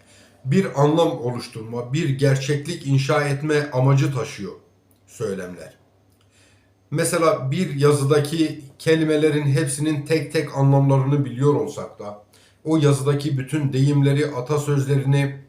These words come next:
e, orada kullanılan özel ifadelerinin hepsinin karşılıklarını biliyor olsak da, e, ve o yazını ne dediğini tam olarak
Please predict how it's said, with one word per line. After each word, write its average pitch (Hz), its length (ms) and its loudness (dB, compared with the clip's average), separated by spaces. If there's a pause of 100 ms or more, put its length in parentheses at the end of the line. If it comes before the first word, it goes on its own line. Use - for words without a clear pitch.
(500)
e, 117 380 -10 (200)
orada 147 320 2
kullanılan 139 580 2
özel 127 260 0
ifadelerinin 139 720 2
hepsinin 143 640 -2
karşılıklarını 143 800 0
biliyor 135 280 -2
olsak 127 440 -4
da, - 300 -6 (560)
e, 120 60 -8
ve 127 400 -2
o 165 140 0
yazını 151 560 4 (680)
ne 147 300 0
dediğini 139 640 2 (120)
tam 165 220 -2
olarak 139 560 0